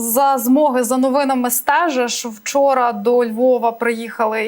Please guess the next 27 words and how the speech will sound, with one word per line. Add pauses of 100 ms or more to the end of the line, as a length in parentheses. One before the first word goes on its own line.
і
Зеленський,
і
Ердоган,
і
генсек
оон
Гутерріш.
І
от,
е, (320)
одне
із
питань, (120)
якого
вони
торкались,
це (140)
були
перемовини.
Зеленський
заявив,
що
перемовини
з
Росією,
е,